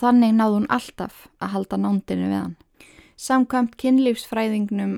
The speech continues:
Alison Moon er kynlíf eitt það erfiðasta við að slíta sambandi. Þú ert háður einstaklingnum. Hann kann á þig, hefur fullnægt þér í allan þennan tíma og þú átt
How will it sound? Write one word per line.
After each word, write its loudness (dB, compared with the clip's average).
Alison 0
Moon -2
er -4
kynlíf 2
eitt -6
það -2
erfiðasta -4
við -4
að -4
slíta -4
sambandi. -6
Þú 0
ert -12
háður 0
einstaklingnum. -4
Hann -4
kann 0
á -2
þig, -8
hefur 0
fullnægt -4
þér -4
í -2
allan -2
þennan -4
tíma -4
og -4
þú 0
átt -10